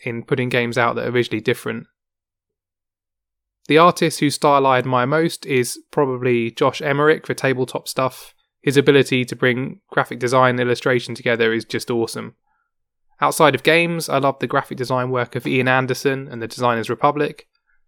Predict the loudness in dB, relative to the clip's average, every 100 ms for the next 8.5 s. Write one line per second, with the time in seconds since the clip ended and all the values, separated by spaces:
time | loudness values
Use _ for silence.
0 | _ -6 -4 -2 -2 -2 2 2 4 0
1 | 0 2 2 0 -4 -8 -4 -4 -4 -6
2 | -4 -4 -4 -6 -6 -6 -4 0 2 2
3 | 0 -2 -4 -8 -2 -4 -2 -2 -2 -4
4 | -10 -6 -6 -6 -10 -2 0 2 0 0
5 | 0 0 -6 -12 -8 -8 -4 -6 -6 _
6 | _ _ _ _ _ _ _ _ _ _
7 | _ _ _ _ _ -10 0 2 2 0
8 | 0 2 4 2